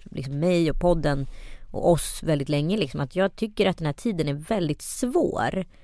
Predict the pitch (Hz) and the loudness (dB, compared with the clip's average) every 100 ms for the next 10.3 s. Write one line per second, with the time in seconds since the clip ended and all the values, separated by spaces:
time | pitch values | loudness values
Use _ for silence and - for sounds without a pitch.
0 | - - - - 202 214 214 220 214 - | -20 -20 -8 4 6 6 4 2 2 0
1 | 180 180 254 220 - 294 294 - 147 156 | 2 4 6 4 2 -2 -2 2 2 2
2 | 175 220 208 208 - 175 175 - - - | 4 4 4 2 -2 -4 -4 -8 -18 -20
3 | - - 185 196 180 160 151 - 147 - | -20 -4 2 2 4 0 0 -2 -2 -2
4 | 143 - 160 165 254 262 151 - - 139 | -4 0 0 2 2 4 2 0 -6 -6
5 | 143 - 160 - - - - 165 185 170 | -6 -4 -4 -6 -12 -18 -10 0 0 2
6 | 180 - - - - - - 160 143 143 | -2 -2 -2 -4 -8 -14 -4 0 2 0
7 | - 147 147 139 - 190 175 151 - - | 0 0 -2 -2 4 4 4 -2 -4 -6
8 | 147 151 135 143 143 - - - 190 196 | -4 -2 -2 -4 -4 -14 -14 0 6 6
9 | 180 175 175 165 135 143 139 143 170 165 | 4 0 2 2 2 -4 -4 -2 4 4
10 | - - - | 4 -10 -18